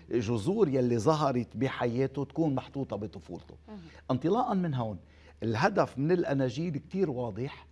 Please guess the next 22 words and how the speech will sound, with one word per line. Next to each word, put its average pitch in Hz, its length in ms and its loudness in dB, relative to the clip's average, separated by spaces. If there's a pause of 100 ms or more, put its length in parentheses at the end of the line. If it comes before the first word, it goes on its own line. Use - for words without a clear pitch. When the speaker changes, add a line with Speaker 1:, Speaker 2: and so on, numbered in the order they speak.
(360)
Speaker 1:
آه، 113 220 4
إيصال 139 600 2
رسالة 117 500 0 (100)
يسوع 127 340 -2
المسيح 120 580 -4
القائم 104 680 -2
من 123 200 0
ال-، 113 220 -6
المات 110 380 2 (160)
وقام 135 440 -2
من 120 120 -2
الموت 127 420 -2 (360)
واللي 123 260 4
بشر 117 460 0
وعمل 120 340 -2
شفاءات. 113 500 -4 (320)
فإذا 131 500 2 (120)
انطلاقتهم 131 720 2
منا 175 840 0
أبدًا 151 460 0
كرونولوجيا 127 840 2
حياة 110 360 -4